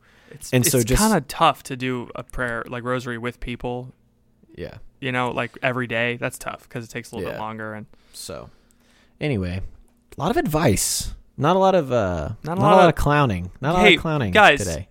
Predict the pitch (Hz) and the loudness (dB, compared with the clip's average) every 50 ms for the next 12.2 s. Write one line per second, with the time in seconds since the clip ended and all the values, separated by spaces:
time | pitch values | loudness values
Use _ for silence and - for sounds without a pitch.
0 | _ - 196 180 156 135 123 - - - 165 151 139 127 - - 143 135 - - | _ 0 4 4 4 4 2 -4 -8 -2 -2 0 0 -2 -2 -2 -2 -2 -2 -4
1 | 123 120 117 104 101 - - 139 139 143 135 131 127 127 120 123 131 127 120 - | -6 -6 -8 -10 -8 -6 -6 -4 -2 -2 -4 -4 -4 -6 -8 -10 -10 -10 -10 -10
2 | - 127 123 123 117 117 - 127 123 117 120 120 113 113 110 113 113 - 113 113 | -10 -10 -8 -6 -6 -6 -6 -8 -12 -12 -14 -16 -14 -14 -14 -14 -14 -12 -12 -12
3 | 113 - 113 110 107 - 110 107 107 104 101 98 90 - _ _ _ _ _ _ | -12 -12 -14 -14 -14 -14 -14 -14 -12 -12 -12 -14 -16 -18 _ _ _ _ _ _
4 | _ _ _ _ _ - 135 139 139 139 135 131 131 127 123 117 - _ _ - | _ _ _ _ _ 2 4 6 6 6 6 4 2 -2 -6 -12 -14 _ _ -20
5 | - - - - 147 151 156 165 170 170 180 180 175 170 151 - - - - - | -20 -18 -12 -8 -6 -4 -4 -4 -4 -2 -2 -2 -4 -4 -6 -8 -8 -8 -10 -12
6 | - _ _ _ _ _ _ _ _ _ - - - - - - - - 127 123 | -16 _ _ _ _ _ _ _ _ _ -14 -10 -8 -8 -8 -6 -2 0 2 4
7 | 135 139 - - - 160 160 156 170 165 165 165 165 147 156 160 160 165 160 - | 4 2 2 -2 -2 -2 -2 0 2 2 4 4 4 4 4 4 4 4 2 0
8 | - - 151 147 139 135 131 123 127 127 127 131 - 139 127 - 135 - - - | 0 2 2 2 2 0 0 -2 0 -2 -2 -2 -4 -6 -10 -8 -8 -8 -6 -2
9 | - 127 120 120 117 - 127 123 113 113 117 117 117 110 107 104 107 - 117 123 | 0 0 0 0 -2 -4 -4 -4 -4 -6 -8 -10 -10 -10 -10 -10 -10 -8 -8 -6
10 | 127 123 123 - - 120 127 127 127 123 120 123 123 113 113 104 - 104 92 101 | -6 -6 -6 -6 -4 -2 0 2 2 2 4 4 4 6 4 4 2 0 0 0
11 | 95 87 90 104 120 117 110 104 - - 127 135 147 139 - 147 135 127 117 95 | 0 0 2 2 4 4 4 2 2 2 2 2 4 4 4 4 4 4 4 2
12 | 90 - - | 2 -4 -10